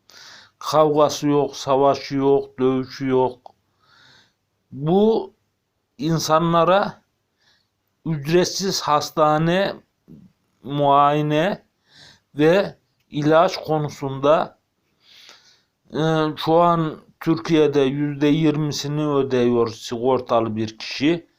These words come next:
Onun daha az ödenmesini sağlayacak, yüzde beşini, yüzde onunu ödenmesini sağlayacak bir, e,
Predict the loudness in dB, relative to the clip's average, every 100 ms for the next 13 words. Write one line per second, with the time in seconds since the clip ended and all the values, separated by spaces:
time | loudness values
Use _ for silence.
0 | _ _ -20 _ _ -4 0 2 2 0
1 | -2 -6 _ _ _ _ -2 -2 2 2
2 | 0 0 2 2 0 -6 -14 _ _ _
3 | -2 0 2 0 0 -2 -2 -6 -10 -2
4 | 2 4 2 0 0 -2 -4 _ _ _
5 | _ _ _ -10 -4 -2 2 2 2 0
6 | -2 -6 -6 -8 -10 -10 -8 -2 2 2
7 | 2 -2 -8 -4 -2 0 -2 -2 -4 -8
8 | -8 -12 -2 2 2 0 0 -2 -4 -6
9 | -6 -6 -10 _ _ -20 -20 _ _ _
10 | -4 -2 0 -2